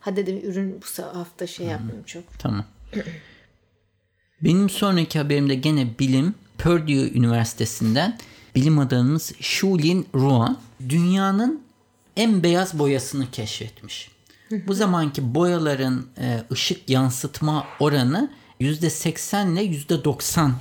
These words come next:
Speaker 2: arasında gerçekleşiyormuş. Yani bir üstüne bir ışık tuttuğunda en beyazı, en, en beyaz boyayı gördüğünde yüzde doksan ışığı yansıttığını görüyorsun. Bu yeni boya kalsiyum karbonat bazlıymış.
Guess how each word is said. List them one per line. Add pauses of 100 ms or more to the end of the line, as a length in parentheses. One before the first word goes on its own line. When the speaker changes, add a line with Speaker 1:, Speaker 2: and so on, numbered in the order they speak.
Speaker 2:
arasında
gerçekleşiyormuş. (520)
Yani
bir
üstüne
bir
ışık
tuttuğunda
en
beyazı, (240)
en,
en
beyaz
boyayı
gördüğünde
yüzde
doksan (260)
ışığı
yansıttığını
görüyorsun. (640)
Bu
yeni
boya (100)
kalsiyum
karbonat
bazlıymış.